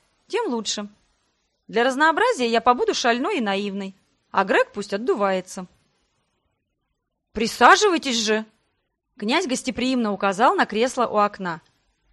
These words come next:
«Желаете с дороги чай, кофе или, может, приказать подать обед?» «Мне чашечку кофе»,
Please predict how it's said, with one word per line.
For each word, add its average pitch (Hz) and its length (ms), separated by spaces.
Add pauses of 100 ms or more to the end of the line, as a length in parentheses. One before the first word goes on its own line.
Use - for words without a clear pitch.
(120)
«Желаете 240 500
с 220 60
дороги 254 340
чай, 208 420 (140)
кофе 226 440 (400)
или, 233 160
может, 247 280
приказать 269 400
подать 294 300
обед?» 330 380 (880)
«Мне 330 260
чашечку 427 480
кофе», 247 440